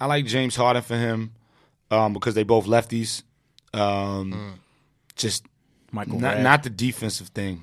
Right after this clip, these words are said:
Speaker 1: you know what I'm saying? Like,
Speaker 2: <laughs>
Speaker 1: not the defensive thing from Harden, please,
Speaker 2: No,
Speaker 1: no. But,
Speaker 2: definitely
Speaker 1: but Son
Speaker 2: not.
Speaker 1: already played D, you know what I mean? Son already played D. Just really, like, shooting from a two guard perspective, you know, just being a tall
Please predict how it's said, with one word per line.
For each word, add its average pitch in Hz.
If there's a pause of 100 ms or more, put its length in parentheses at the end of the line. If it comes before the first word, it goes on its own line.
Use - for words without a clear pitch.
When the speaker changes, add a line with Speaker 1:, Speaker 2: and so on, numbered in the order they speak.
Speaker 1:
you 104
know 107
what 117
I'm 113
saying? 165
Like, 143
Speaker 2:
<laughs> -
Speaker 1:
not 175
the 196
defensive 151
thing 131
from 113
Harden, 110
please, 131
Speaker 2:
No, 127
Speaker 1:
no. 98
But, 113
Speaker 2:
definitely 127
Speaker 1:
but 185
Son 240
Speaker 2:
not. 254
Speaker 1:
already 226
played 214
D, 107
you 131
know 151
what 156
I 156
mean? 151
Son 175
already 160
played 147
D. 123 (200)
Just 226
really, 262
like, 208
shooting 180
from 151
a 147
two 156
guard 143
perspective, 123
you 131
know, 117
just 110
being 120
a 113
tall 113